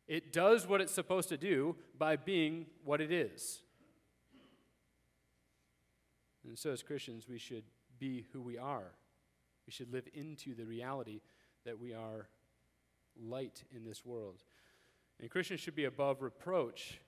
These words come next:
in our conduct. When this idea of blameless and ill-, innocent, that does not mean that completely sinless. We, we know that the Bible says that we're all sinners, Roman th-, Romans three twenty-three.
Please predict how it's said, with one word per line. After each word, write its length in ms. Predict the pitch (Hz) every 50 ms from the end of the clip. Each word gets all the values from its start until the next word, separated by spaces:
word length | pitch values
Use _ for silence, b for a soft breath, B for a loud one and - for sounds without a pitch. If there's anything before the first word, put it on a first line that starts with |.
| _ _ _
in 80 | 143 127
our 120 | 120 120
conduct. 520 | - - 147 143 139 131 127 107 104 - -
When 120 | 139 160
this 180 | 156 170 - -
idea 240 | 180 165 170 170
of 140 | 147 135 -
blameless 440 | 135 143 156 170 185 190 175 147 -
and 120 | 151 151
ill-, 220 | 147 151 180 196 - - -
innocent, 420 | 165 180 196 185 - - 151 139
that 100 | 139 135
does 160 | 139 135 127
not 220 | 160 165 180 160 170
mean 140 | 156 156 147
that 240 | 135 131 131 - b b b b b _
completely 480 | - 143 139 - 170 170 - - 151 127
sinless. 520 | - - 202 220 220 185 123 95 - -
We, 100 | 143 147
we 120 | 147 156 160
know 160 | 165 180 190
that 260 | 170 151 143 - -
the 80 | 147 131
Bible 240 | - 147 175 180 -
says 140 | - 156
that 100 | 139 151
we're 100 | 143 139
all 120 | 143 143 135
sinners, 400 | - - 202 202 180 143 120 135
Roman 220 | 143 143 151 135
th-, 120 | 143 - 156 147 - - _ _ -
Romans 260 | 147 156 151 151 147
three 180 | - 147 156
twenty-three. 640 | 147 - 170 160 151 139 - 180 214 202 175 120 104